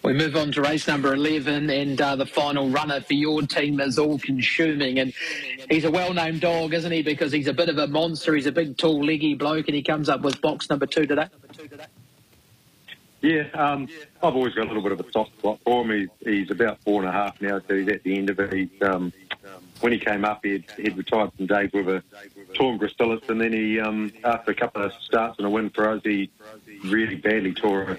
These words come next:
Speaker 2: socket tendon. So he's sort of at the end of that, end of his career, sort of taking them race by race, nursing them along, and see what we get from him. But one thing I will say, at Auckland, he, he definitely makes himself competitive from the jump. Um,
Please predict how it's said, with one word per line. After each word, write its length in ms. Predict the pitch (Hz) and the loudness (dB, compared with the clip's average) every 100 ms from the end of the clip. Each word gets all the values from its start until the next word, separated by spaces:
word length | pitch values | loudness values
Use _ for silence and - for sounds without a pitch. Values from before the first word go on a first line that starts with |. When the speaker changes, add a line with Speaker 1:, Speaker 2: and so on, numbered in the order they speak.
| - | -2
Speaker 2:
socket 260 | 113 - - | -2 -2 -2
tendon. 340 | 98 95 95 - | 0 0 -2 0
So 200 | 95 95 - - - - 92 92 | 0 0 -6 -20 -20 -20 -16 -2
he's 220 | 123 117 - | 0 0 -2
sort 180 | 160 160 | 0 2
of 80 | 127 | 0
at 100 | 123 | -2
the 120 | 113 | -2
end 80 | 113 | 0
of 80 | 107 | 0
that, 420 | 104 - - 143 | -2 -6 -12 -6
end 140 | 151 139 | -2 0
of 60 | |
his 140 | 107 101 | -2 -4
career, 380 | - 113 110 107 | 0 0 0 -2
sort 120 | 110 | -4
of 100 | 95 | -2
taking 220 | 117 104 | -2 -2
them 140 | 101 98 | -2 0
race 220 | 101 98 | 0 0
by 120 | - | -2
race, 240 | 95 101 - | 0 0 -2
nursing 280 | 107 101 - | -2 -2 0
them 120 | 95 | 0
along, 320 | 92 98 101 98 | 0 0 0 -2
and 180 | 95 90 - 98 104 98 95 - | -2 -6 -12 -20 -20 -20 -20 -4
see 60 | 120 | -2
what 160 | 104 101 | 0 -2
we 80 | |
get 220 | 95 117 117 | -2 -2 0
from 140 | 107 | 0
him. 100 | 104 | 2
But 120 | 104 | 2
one 200 | 123 131 | 0 -2
thing 160 | - 104 | -4 -2
I 40 | |
will 180 | 98 110 | 0 -2
say, 360 | - 107 104 101 | 0 0 0 0
at 120 | 120 | 0
Auckland, 420 | 107 117 - 107 104 | 0 -2 -2 -2 0
he, 240 | 101 98 - | -2 -4 -2
he 140 | 101 | -2
definitely 380 | 85 117 - 104 | 0 -2 0 0
makes 240 | 101 101 | 0 -2
himself 360 | - 95 101 95 | -6 -2 -2 -2
competitive 460 | - 98 98 90 85 | -4 -2 0 -2 -2
from 200 | 95 85 | -2 -2
the 60 | |
jump. 320 | 78 110 90 - - - - 113 92 | 0 -2 -2 -8 -20 -20 -20 -20 -2
Um, 440 | 90 90 90 92 | -2 0 -2 -6